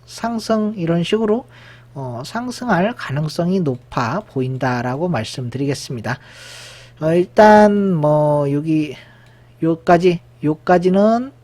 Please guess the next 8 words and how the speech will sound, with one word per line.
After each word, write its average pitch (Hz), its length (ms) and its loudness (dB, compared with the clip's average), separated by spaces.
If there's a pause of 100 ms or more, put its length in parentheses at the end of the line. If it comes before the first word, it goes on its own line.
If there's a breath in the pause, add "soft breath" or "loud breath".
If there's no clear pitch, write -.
(120)
상승할 196 680 -2
가능성이 139 500 -6
있다라고 131 520 -4
보여지네요. 120 680 -6
요렇게 165 880 -4
상승할 151 500 -8
가능성이 131 440 -8
있다. - 260 -8